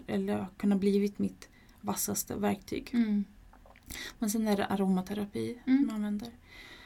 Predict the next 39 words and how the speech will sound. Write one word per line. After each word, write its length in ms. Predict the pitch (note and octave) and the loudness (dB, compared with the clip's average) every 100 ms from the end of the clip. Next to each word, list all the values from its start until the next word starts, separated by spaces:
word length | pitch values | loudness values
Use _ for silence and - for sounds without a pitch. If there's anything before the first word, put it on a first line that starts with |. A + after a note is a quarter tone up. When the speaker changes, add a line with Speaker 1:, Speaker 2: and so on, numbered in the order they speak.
| - - | -20 -6
Speaker 1:
Olika 320 | - C4 C4+ C#4 | 6 6 8 2
typer 280 | C#4+ C4+ B3+ | 0 2 4
av, 220 | B3+ B3+ | 2 2
av 160 | B3 A#3+ | -2 0
beröring 500 | B3+ C4 C4 B3+ A#3+ | 2 2 4 4 4
av 120 | B3 | 2
kroppen 500 | - E4+ - - - | 0 -4 -4 -6 -4
och 80 | - | -4
att, 160 | G#3 A3+ | -6 -8
att 140 | G#3+ | -6
också 240 | A3 - | -6 -6
få 160 | G#3+ A#3+ | -4 -2
en 140 | A3 | -2
fysisk 460 | G#3 B3 B3 B3 - | 2 0 2 -4 -2
beröring 460 | A3 G3+ G3+ G3+ G3+ | 0 0 2 0 -2
som 220 | A3 A#3+ | -2 0
inte 240 | G#3 G3+ | 2 0
känns, 600 | G#3 G#3 G3+ - - - B3 - | -2 0 0 0 -2 -4 -6 -4
eh, 180 | G#3+ G#3+ G3+ | -4 -4 -2
hotfull 540 | A3+ G#3 G#3 G#3+ G3 | 0 0 -2 -2 -2
och 280 | G3+ - - | -2 -6 -10
smärtsam. 600 | - A3 - - B3+ A#3 | -4 -4 -4 -4 -4 -2
Speaker 2:
Mm. 420 | A#3+ A3 G#3+ G#3 G#3 - | 0 0 -2 -6 -10 -14
Speaker 1:
Och 80 | - | -4
det 80 | G#3 | -2
vi 100 | G#3 | 0
alla 240 | G#3 G3+ A#3 | 2 2 2
doulor 320 | B3 G3+ F#3 | 2 2 2
jobbar 360 | F#3+ F#3 F#3 F#3+ | 2 -2 0 -2
med, 220 | F#3+ G3+ | -2 -2
att 180 | - - | -6 -8
just 160 | G3 | -8
hitta 260 | G#3 G#3 C4+ | -8 -4 2
de 120 | B3 | 2
här 120 | G#3 | 2
olika 280 | F#3+ F#3 F3+ | 0 0 -2
teknikerna 680 | - G3 - F#3+ F#3 G#3 G#3 - | -8 -10 -4 -4 -4 -6 -6 -6
på 120 | G#3 - G3+ | -10 -8 -4
en 260 | G3 G3+ | -4 -4